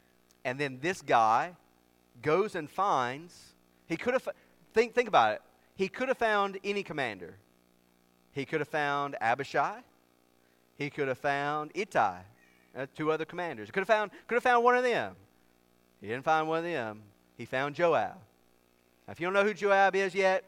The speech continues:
let me just give you a, a, a background, kinda his modus operandi, his,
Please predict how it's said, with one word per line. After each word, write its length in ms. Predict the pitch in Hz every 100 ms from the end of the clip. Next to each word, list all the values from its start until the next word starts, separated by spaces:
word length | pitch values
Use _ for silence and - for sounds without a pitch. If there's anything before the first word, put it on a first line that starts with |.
| - _ _
let 80 | 127
me 20 |
just 140 | 123
give 100 | -
you 100 | 180
a, 160 | 170 160 - -
a, 160 | 135 135
a 60 | 127
background, 760 | 156 170 165 175 175 170 170
kinda 160 | 170 156
his 200 | 156 143
modus 320 | 156 156 165
operandi, 720 | 156 151 151 156 151 151 147
his, 320 | 143 151 139